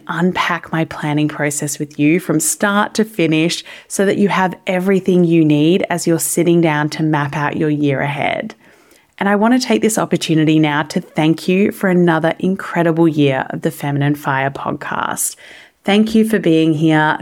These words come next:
Thank you for listening in. Thank you for making this show what it is, because without you, the podcast wouldn't exist. I am so grateful to you.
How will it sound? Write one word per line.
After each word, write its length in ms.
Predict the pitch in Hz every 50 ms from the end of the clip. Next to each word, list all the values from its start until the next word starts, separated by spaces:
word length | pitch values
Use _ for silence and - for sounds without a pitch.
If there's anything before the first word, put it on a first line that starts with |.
| - _
Thank 320 | - 190 185 196 190 - 214
you 80 | 214
for 160 | 214 - 208
listening 440 | 180 170 160 160 - 160 156 151 151
in. 360 | 151 151 151 151 151 160 160 - - - - - _ _ -
Thank 280 | 202 202 220 214 220
you 80 | 247 247
for 120 | - 247
making 460 | 214 180 165 170 165 - 175 170 160
this 180 | 156 160 156 156
show 440 | - - - 160 147 143 147 156 160
what 260 | 156 151 147 147 156
it 140 | 156 - -
is, 420 | 143 147 - - - - 170 -
because 340 | - 175 170 - 175 170 -
without 420 | 175 190 185 196 101 202 220 -
you, 380 | - 175 170 160 156 156 160 160 - - - _ - -
the 80 | 196
podcast 680 | - - 190 196 185 - - 208 202 202 - - -
wouldn't 300 | 180 175 156 165 165 -
exist. 680 | - 165 165 - - - - - - - - - - - -
I 100 | 185 190
am 200 | 190 196 190 190
so 440 | - - - - 196 185 185 180 180
grateful 480 | 175 - 160 143 - - - 151 156
to 160 | 151 - 156
you. 500 | 147 - 139 123 113 113 110 123 156 -